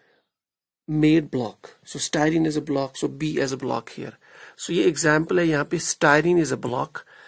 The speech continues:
in this, uh, block polymer. इस केस में जो है the prop-, if you look at the properties, इस केस में देखा गया है कि that this polymer is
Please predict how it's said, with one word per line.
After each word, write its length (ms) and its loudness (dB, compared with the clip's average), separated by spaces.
in 240 0
this, 420 -4
uh, 240 -4
block 400 0
polymer. 360 -10
इस 220 -2
केस 260 2
में 200 0
जो 100 -2
है 220 0
the 120 -4
prop-, 340 -4
if 160 -4
you 60 -2
look 180 -2
at 120 0
the 80 -6
properties, 800 -6
इस 220 2
केस 220 0
में 100 -2
देखा 300 -2
गया 220 -2
है 140 -4
कि 140 -8
that 260 -4
this 200 -2
polymer 460 -2
is 180 -6